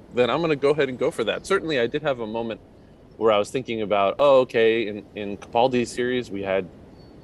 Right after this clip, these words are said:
you know, the, the moon is actually a shell, it's an eggshell." And, and so certainly the moon has factored in, um, quite a bit over the history of Doctor Who, but I thought if I went back far enough, I might be safe.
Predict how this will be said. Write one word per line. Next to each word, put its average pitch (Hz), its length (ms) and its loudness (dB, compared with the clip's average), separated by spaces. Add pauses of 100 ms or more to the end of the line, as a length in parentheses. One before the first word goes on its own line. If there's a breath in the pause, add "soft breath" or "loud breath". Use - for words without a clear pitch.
(320)
you 120 80 -4
know, 104 120 -2
the, 101 180 -2
the 104 140 -6
moon 104 220 -2
is 98 100 -6
actually 95 340 -6
a 85 40 -10
shell, 147 720 0
it's 113 160 -10
an 107 80 -6
eggshell." 123 540 0
And, 92 160 -8 (440 loud breath)
and 110 100 -6
so 113 140 -2
certainly 113 380 0
the 98 180 -6
moon 113 300 -4
has 104 180 -6
factored 101 460 -4
in, 95 280 -6 (180)
um, 85 440 -10 (440)
quite 110 180 0
a 104 40 -6
bit 156 200 2
over 117 160 4
the 98 80 -2
history 151 260 -2
of 113 60 0
Doctor 107 320 -4
Who, 107 140 -2
but 98 160 -6
I 101 80 -4
thought 104 320 0
if 101 120 -6
I 123 100 2
went 127 200 -2
back 104 220 -6
far 165 240 0
enough, 104 260 -4 (240)
I 117 80 -2
might 110 240 -2
be 98 80 -8
safe. - 560 -4